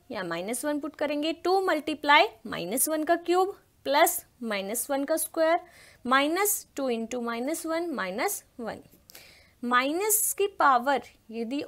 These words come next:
ऑड होती है तो साइन आता है नेगेटिव, और यदि माइनस वन की पावर इवन होती है वो आता है प्लस वन। माइनस वन की पावर थ्री है, ये आएगा माइनस वन, माइनस वन की पावर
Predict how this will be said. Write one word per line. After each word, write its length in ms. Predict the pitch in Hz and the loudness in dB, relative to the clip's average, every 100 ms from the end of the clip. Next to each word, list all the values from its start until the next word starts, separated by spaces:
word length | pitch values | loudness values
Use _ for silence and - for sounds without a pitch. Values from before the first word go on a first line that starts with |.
| - | 0
ऑड 280 | 285 359 392 | 2 2 2
होती 340 | 349 339 302 | -2 -2 -2
है 200 | 269 269 302 - _ _ - | 4 4 2 -6 _ _ -8
तो 80 | |
साइन 360 | 233 233 208 208 | -6 -4 -6 -6
आता 220 | 202 - | -8 -4
है 60 | 247 | -2
नेगेटिव, 520 | 262 277 320 392 415 - _ - 220 | -2 -2 0 2 2 -2 _ -12 -8
और 80 | |
यदि 260 | 220 226 247 | -4 -4 -4
माइनस 520 | 247 262 320 427 - 359 | -4 -2 -2 -2 -2 0
वन 200 | 330 349 | 0 2
की 160 | 392 403 | 2 2
पावर 380 | 311 247 277 285 - | 2 2 0 -4 -6
इवन 400 | 285 294 320 370 | -2 0 2 0
होती 300 | 294 262 247 | -2 -4 -4
है 200 | 240 240 - - - - _ 208 | 0 0 0 -16 -20 -20 _ -4
वो 80 | |
आता 260 | 196 175 247 | -2 0 0
है 120 | 269 | 0
प्लस 320 | - 220 240 440 508 - - | 0 0 2 2 0 -6 -4
वन। 260 | 226 190 - _ _ _ _ _ _ - _ | 0 0 -2 _ _ _ _ _ _ -20 _
माइनस 440 | 214 208 240 330 339 | -10 -6 -4 -2 -2
वन 180 | 330 | -4
की 100 | 330 | -4
पावर 320 | 339 330 320 339 | -2 0 0 -2
थ्री 180 | 339 349 | -2 0
है, 200 | 359 381 - _ | 0 -4 -8 _
ये 120 | 226 185 | -10 -6
आएगा 240 | 175 - | -6 -6
माइनस 460 | 185 214 254 349 349 | -6 -4 -2 -4 -4
वन, 220 | 359 370 339 _ | -4 -6 -8 _
माइनस 460 | 214 196 214 302 339 | -10 -8 -6 -4 -4
वन 160 | 339 | -4
की 120 | 339 339 | -4 -4
पावर 420 | 339 311 339 | -2 2 2